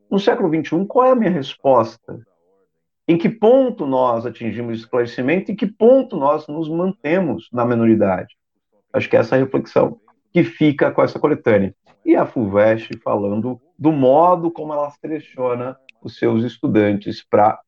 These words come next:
usp. Anderson Tonângelo, pra você,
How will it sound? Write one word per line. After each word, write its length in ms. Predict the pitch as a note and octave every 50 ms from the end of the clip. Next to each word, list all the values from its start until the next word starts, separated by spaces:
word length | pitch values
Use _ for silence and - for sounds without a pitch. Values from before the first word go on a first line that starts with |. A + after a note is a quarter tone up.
| _ -
usp. 920 | C#3 C#3+ D3 D3 C#3+ C#3 C3 A2+ A2+ - - - _ _ - G2+ - - -
Anderson 380 | A2 A2+ A#2 A#2 A#2 - A#2+
Tonângelo, 600 | - B2 B2 B2 B2+ C3+ C3 B2 C#3 C3+ C3 B2+ - _ _ _ _ _ _ _ _ _ _ _ B2+
pra 120 | C#3+ E3
você, 520 | D#3 E3 D3+ A#2 - - D#3+ D#3 E3+ F3